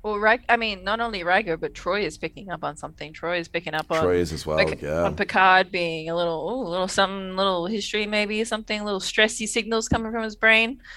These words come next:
Speaker 2: Yep,
Speaker 1: But, uh,
Speaker 2: yep.
Speaker 1: at the, the name Doctor Mannheim, don't know what that's
Speaker 2: Mannheim?
Speaker 1: about yet. Mannheim,
Speaker 2: Nope,
Speaker 1: Mannheim.
Speaker 2: nope. 'Cause, uh, data, 'cause a, a data dump about who Mannheim is.
Speaker 1: Data
Speaker 2: Uh,
Speaker 1: dump.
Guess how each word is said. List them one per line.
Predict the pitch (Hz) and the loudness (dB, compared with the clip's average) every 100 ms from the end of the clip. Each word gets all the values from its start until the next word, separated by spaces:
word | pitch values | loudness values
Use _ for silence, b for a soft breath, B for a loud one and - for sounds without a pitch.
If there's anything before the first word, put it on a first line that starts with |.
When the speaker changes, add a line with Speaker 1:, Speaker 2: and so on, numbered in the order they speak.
| B | B
Speaker 2:
Yep, | 104 - | -2 0
Speaker 1:
But, | 170 | 2
uh, | 185 180 - | 6 6 6
Speaker 2:
yep. | |
Speaker 1:
at | 196 202 | 2 4
the, | 175 175 | 2 0
the | - 175 156 | 0 0 0
name | 185 185 170 165 | -4 -4 -8 -2
Doctor | 190 202 175 | 0 0 -2
Mannheim, | 175 185 196 185 220 285 294 | 0 2 4 4 2 -2 -4
don't | 196 180 | -4 0
know | 170 | 0
what | 170 | 4
that's | 175 226 | 4 4
Speaker 2:
Mannheim? | 190 | 4
Speaker 1:
about | 208 220 | 4 6
yet. | 240 302 - _ _ - | 2 0 -6 _ _ -8
Mannheim, | 185 185 190 190 | -2 2 2 2
Speaker 2:
Nope, | |
Speaker 1:
Mannheim. | 185 190 208 208 | 0 0 0 -2
Speaker 2:
nope. | 107 - _ B B B B | -6 -10 _ B B B B
'Cause, | 127 - 131 | 2 4 6
uh, | 120 | 6
data, | 117 123 123 123 120 | 6 6 6 6 2
'cause | 107 | 0
a, | 107 95 90 82 101 | 4 6 6 4 -2
a | |
data | 101 98 101 | -2 0 2
dump | 104 135 208 - - | 2 0 -2 -10 -10
about | 85 85 80 | -4 -2 -2
who | 98 | -4
Mannheim | 90 87 82 85 82 | -2 -2 -2 -2 -2
is. | 85 - - - _ _ _ _ _ | -4 -6 -10 -14 _ _ _ _ _
Speaker 1:
Data | 262 330 359 | -4 -2 0
Speaker 2:
Uh, | 311 330 359 359 349 | 2 2 2 2 0
Speaker 1:
dump. | 247 - | -2 -6